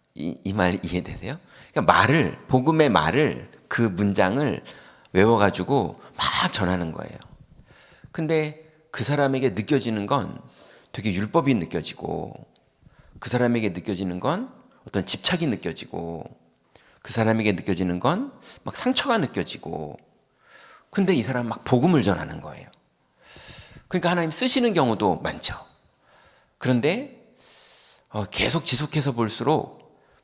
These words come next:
복음이 안 보-, 안 보여지고 자꾸 저 사람이 저거를 되게 집착한다, 강조한다, 어, 매여 있다, 이런 게 이제 느껴지면 사람들이 이제 다시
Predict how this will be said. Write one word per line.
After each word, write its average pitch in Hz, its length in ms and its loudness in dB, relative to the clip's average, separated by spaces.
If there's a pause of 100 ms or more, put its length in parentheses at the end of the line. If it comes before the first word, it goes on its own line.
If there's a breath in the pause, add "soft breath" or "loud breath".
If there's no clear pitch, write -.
(160 soft breath)
복음이 180 600 0
안 92 240 0
보-, 104 180 -6
안 90 220 0
보여지고 107 1040 -2 (540 loud breath)
자꾸 107 600 0 (380 loud breath)
저 - 140 -10
사람이 110 580 0 (280 soft breath)
저거를 98 640 -2 (240 loud breath)
되게 - 200 -4
집착한다, 87 1000 0 (140)
강조한다, 92 1080 0 (640 soft breath)
어, 87 100 -2 (100)
매여 110 260 4
있다, 82 640 -2 (400 soft breath)
이런 139 220 2
게 131 500 -2
이제 92 340 0
느껴지면 113 680 0 (160)
사람들이 123 680 -2
이제 98 100 -8
다시 90 180 -4